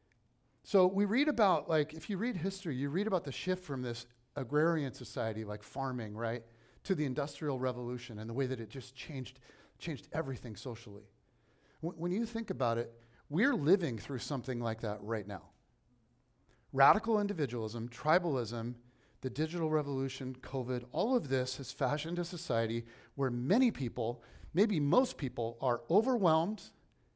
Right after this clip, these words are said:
angry, and alone. Which sucks. Let's pray.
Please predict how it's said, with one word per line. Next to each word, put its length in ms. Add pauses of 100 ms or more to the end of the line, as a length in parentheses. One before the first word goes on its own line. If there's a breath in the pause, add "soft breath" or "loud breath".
(160)
angry, 500 (200)
and 100
alone. 300 (1800 soft breath)
Which 180
sucks. 340
Let's 140
pray. 220